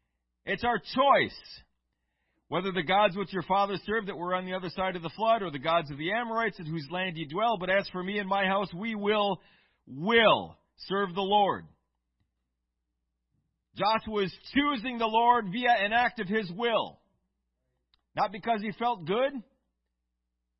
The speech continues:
Not because he's got all Holy Ghost goosebumps. Although I love Holy Ghost goosebumps.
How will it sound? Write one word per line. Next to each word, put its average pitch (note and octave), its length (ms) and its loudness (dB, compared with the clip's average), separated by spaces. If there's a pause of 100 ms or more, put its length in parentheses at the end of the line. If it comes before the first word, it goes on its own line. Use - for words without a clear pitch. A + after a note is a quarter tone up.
(280)
Not E3+ 120 -4
because G#3+ 300 -2
he's G3+ 200 -4
got A3+ 200 4
all A3 320 2 (180)
Holy G#3+ 300 -6
Ghost A3+ 320 -4
goosebumps. B3 540 -4 (1300)
Although F3+ 220 -12
I F#3 80 -4
love G3+ 180 -2
Holy G#3 240 -6
Ghost G3 320 -8
goosebumps. A3+ 480 -10